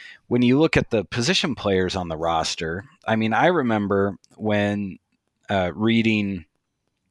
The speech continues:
uh, and listening also on the radio, uh, about a month ago, six weeks ago,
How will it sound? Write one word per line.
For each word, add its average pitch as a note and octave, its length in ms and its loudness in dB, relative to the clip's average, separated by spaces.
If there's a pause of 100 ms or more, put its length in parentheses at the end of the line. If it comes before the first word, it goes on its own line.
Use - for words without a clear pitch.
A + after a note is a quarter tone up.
(800)
uh, G2+ 40 -4 (220)
and G#2+ 160 -2
listening A2 420 0
also G2 380 2
on F#2 140 -2
the F2 80 -4
radio, G2 580 -2 (600)
uh, F#2 220 0
about D3 300 4
a C3 60 2
month A2+ 280 -2
ago, G#2+ 680 2
six - 360 -2
weeks G#2+ 280 -4
ago, F#2+ 520 0